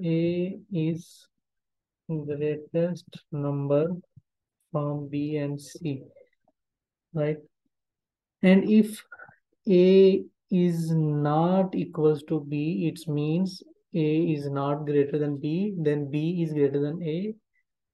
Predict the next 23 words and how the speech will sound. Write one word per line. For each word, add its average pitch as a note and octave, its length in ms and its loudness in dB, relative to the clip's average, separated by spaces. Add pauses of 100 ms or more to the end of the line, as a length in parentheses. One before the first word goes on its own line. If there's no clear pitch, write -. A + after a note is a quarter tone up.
(480)
In D#3 340 -2
else F#3 360 -2
section, E3 760 2 (1300)
then F3+ 640 2
it E3 160 -2 (100)
means F3 460 0 (420)
A E3 240 2
is D#3+ 140 -2
less D3 240 2
than F3+ 180 0
B F#3+ 280 -4
and D#3 220 -6
B D#3 380 -4
is D3 120 -6
greater C#3+ 240 2
than D#3+ 240 -4
A. F#3 280 -4 (440)
Now D#3+ 220 4
we E3 200 2
have D#3 280 0 (240)
to E3 260 -4
check F3 280 2 (100)
if E3+ 160 -2